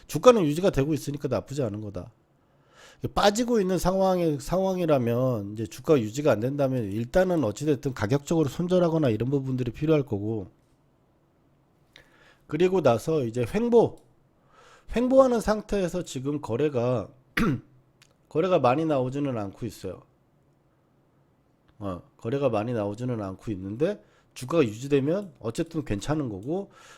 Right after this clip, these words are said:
거-, 주가가 이 언저리까지 일단 내려오는 상황이, 어, 되는 과정에서라도 거래가 계속 되면서 매수하는 수량 부분들이 이런 게 계속 있는 상태라면 이거는 괜찮은 상태라고 일단 생각을 하고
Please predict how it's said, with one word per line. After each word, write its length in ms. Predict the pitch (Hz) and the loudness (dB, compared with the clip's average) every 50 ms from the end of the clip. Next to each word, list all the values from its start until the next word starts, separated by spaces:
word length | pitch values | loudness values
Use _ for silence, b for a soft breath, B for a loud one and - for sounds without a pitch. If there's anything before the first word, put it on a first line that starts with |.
| B B | B B
거-, 320 | - - 139 151 - - - | -2 0 0 0 0 -4 -10
주가가 800 | - - 143 - 202 202 190 180 175 170 170 170 151 120 107 - | -12 -6 2 4 6 6 6 6 6 6 6 8 6 6 4 2
이 360 | 143 147 160 180 190 185 170 143 - - | -4 -8 -6 -4 -4 -4 -4 -6 -6 -4
언저리까지 720 | 131 127 127 151 170 185 185 175 165 - 165 160 151 151 | -2 0 0 0 0 0 -2 -2 -2 0 -2 0 0 0
일단 360 | 143 123 117 - 143 139 131 110 | -2 -4 -4 -4 -4 -4 -2 -2
내려오는 580 | 104 107 117 139 139 120 107 107 113 120 117 | -2 0 0 0 0 -2 -2 -4 -4 -4 -6
상황이, 600 | 107 123 147 156 151 143 139 135 127 131 139 156 156 - _ _ _ _ _ _ _ _ _ _ _ _ - | -6 -4 -4 -2 -2 -2 -2 -2 -4 -4 -6 -8 -12 -18 _ _ _ _ _ _ _ _ _ _ _ _ -16
어, 340 | - 101 104 98 98 95 92 - - | -12 -10 -8 -8 -8 -8 -10 -8 -4
되는 280 | - 113 120 143 151 | -2 0 0 0 -2
과정에서라도 1000 | - - 98 95 104 123 131 135 117 95 113 110 98 90 92 - 123 127 110 87 - - B B B B B B B | -2 -2 -2 -2 0 -2 -2 -2 -4 -4 -4 -4 -6 -6 -6 -6 -6 -6 -6 -6 -8 -12 B B B B B B B
거래가 460 | B - 131 175 202 208 202 190 175 | B 4 6 6 6 6 4 4 2
계속 320 | - 147 143 160 165 - | 2 0 0 -2 -2 -2
되면서 880 | - 120 113 127 147 160 151 131 127 110 98 101 113 117 113 95 82 123 _ B B B B B B B | -2 -2 0 0 0 0 -2 -2 -2 -2 -2 0 -2 -2 -4 -6 -8 -12 _ B B B B B B B
매수하는 760 | - 113 120 143 147 - 185 185 185 180 180 175 175 175 160 | 2 4 4 4 4 0 0 0 2 2 2 0 0 -2 -2
수량 380 | 151 - 180 185 185 185 180 | -4 -6 -6 -4 -4 -4 -4
부분들이 480 | 170 170 165 170 170 170 165 160 151 147 | -6 -6 -6 -8 -8 -6 -6 -4 -4 -4
이런 200 | 120 107 120 127 | -4 -4 -4 -4
게 120 | 127 131 | -6 -6
계속 340 | 120 - 110 101 127 131 110 | -6 -6 -8 -8 -6 -6 -6
있는 240 | 101 98 110 123 123 | -6 -6 -4 -4 -4
상태라면 800 | 113 139 151 147 - 165 160 135 104 98 110 139 147 123 92 95 - B B B B B B B | -4 -6 -6 -4 -2 -2 0 0 0 -2 -2 -2 -2 -4 -4 -6 -12 B B B B B B B
이거는 460 | 131 143 165 185 180 175 175 180 175 - | -2 2 4 6 6 6 4 2 0 0
괜찮은 480 | - 123 117 120 - - 170 175 175 151 | 2 2 2 2 2 2 2 2 2 2
상태라고 720 | 147 170 165 160 - 175 175 165 156 143 143 143 139 120 | 2 0 0 0 2 2 2 2 2 0 0 0 0 -2
일단 280 | 101 - - 127 131 127 | -2 -2 0 0 0 -2
생각을 400 | - 160 165 170 165 160 143 151 | -2 -4 -2 0 0 0 2 0
하고 460 | 185 185 170 165 180 202 214 214 | 0 0 0 0 2 2 0 -2